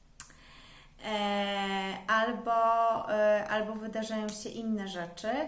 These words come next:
które jakby powodują, że gdzieś musisz się skupić, gdzieś musisz skupić swoją uwagę.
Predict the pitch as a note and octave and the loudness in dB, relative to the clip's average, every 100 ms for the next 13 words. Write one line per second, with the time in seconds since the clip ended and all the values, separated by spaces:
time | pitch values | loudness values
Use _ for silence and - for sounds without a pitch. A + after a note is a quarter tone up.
0 | - - - - - - A#3 A#3 A#3+ B3+ | -8 -18 -20 -18 -16 -10 -6 0 2 2
1 | C4 B3 A3 G#3 A3 A3+ A#3 G#3+ A3 A3 | 2 0 -4 -4 -6 -6 -4 -6 -6 -4
2 | A#3+ B3 A3+ A3+ A3 - G3+ - B3 - | 0 0 0 -2 -2 -6 -12 -6 -4 -2
3 | A#3+ A3+ A3 - G#3+ - G3+ F#3 E3+ F#3 | -2 -2 -6 -8 -8 -10 -12 -10 -10 -10
4 | F3+ G#3+ A3+ A3 A3 G3+ - G3+ G3+ - | -10 -10 -6 -6 -6 -10 -10 -12 -14 -14
5 | - F#3+ F#3+ F#3+ F#3+ F3 - - | -10 -6 -6 -6 -6 -8 -8 -10